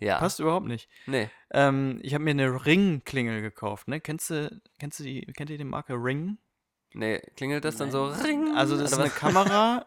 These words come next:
Speaker 2: ähm, die man sich vorne an seine Tür bappt quasi.
Speaker 1: Ja.
Speaker 2: Und dann kannst du klingeln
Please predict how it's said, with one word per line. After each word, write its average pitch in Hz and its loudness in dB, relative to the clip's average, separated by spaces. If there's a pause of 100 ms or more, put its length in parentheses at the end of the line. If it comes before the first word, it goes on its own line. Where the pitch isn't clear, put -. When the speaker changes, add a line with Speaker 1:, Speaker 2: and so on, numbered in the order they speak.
(120)
Speaker 2:
ähm, 151 0 (340)
die 151 0
man 156 2
sich 156 -4 (140)
vorne 170 2
an 147 -4
seine 139 0
Tür 202 0 (400)
bappt - 0
quasi. 220 -4 (100)
Speaker 1:
Ja. 107 0 (320)
Speaker 2:
Und - -14
dann 131 2
kannst 139 -2
du 143 -2
klingeln 262 0